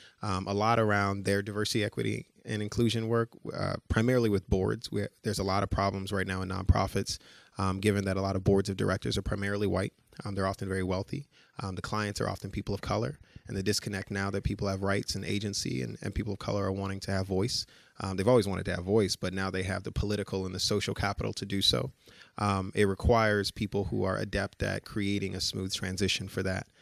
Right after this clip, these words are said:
um, while still holding the line for, for justice in those conversations. And then finally, uh, we work with foundations. Um, we're trying to push more and more foundations to look at a trifold way of looking at their investments,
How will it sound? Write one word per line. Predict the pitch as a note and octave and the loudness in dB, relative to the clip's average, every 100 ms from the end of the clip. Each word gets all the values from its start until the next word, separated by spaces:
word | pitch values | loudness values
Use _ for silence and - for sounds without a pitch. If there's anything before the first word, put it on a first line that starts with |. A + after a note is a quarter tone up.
| - _ | -20 _
um, | G#2 F#2+ F#2+ | -4 -2 0
while | F#2+ | 0
still | - A2 G#2 G#2 | 4 6 4 2
holding | - A2 G#2 F#2+ | 2 2 2 -2
the | F#2 | -2
line | F#2+ F#2+ F#2 | -2 -4 -6
for, | - G#2 - | -4 -4 -4
for | A#2 | -4
justice | G#2 G#2 - - | -2 -2 -2 -4
in | G#2 | -4
those | G2+ G#2 | -6 -6
conversations. | G2+ G2+ - G2+ G2 G#2 F#2+ | -6 -2 0 0 0 -4 -2
And | G#2+ | -2
then | G2+ | 0
finally, | - D3 C3+ G2+ A#2 - - - | 0 2 4 4 2 -8 -20 -2
uh, | G#2 G#2 | 6 8
we | A2 | 10
work | A2 | 8
with | A2 G#2 | 6 4
foundations. | G#2 G2+ A2 - - - - - - - | 2 4 4 2 -2 -6 -8 -12 -20 -6
Um, | G2 G2 G2+ | -4 -2 -2
we're | - | 0
trying | - A2 A2 | 2 0 0
to | |
push | G2+ A2 - | 2 2 2
more | G2+ G#2+ | 0 2
and | A2 | 2
more | G#2+ | -2
foundations | - G#2 G2+ G#2 - G2 - | -2 -2 0 0 0 -4 -6
to | - | -4
look | G2 G2+ - - - _ | -2 -4 -4 -20 -20 _
at | G2+ | -4
a | F#2+ | -2
trifold | - G#2+ G2+ - G#2 G2+ G2 | 2 2 2 0 0 0 0
way | G2 G2 F#2+ | 0 0 0
of | G2+ G2 | -2 -4
looking | F#2+ - G2 | -6 -4 -8
at | F#2+ | -8
their | - F#2 | -6 -6
investments, | F#2 F#2+ G#2+ - B2 - | -4 -2 -2 -2 -4 -6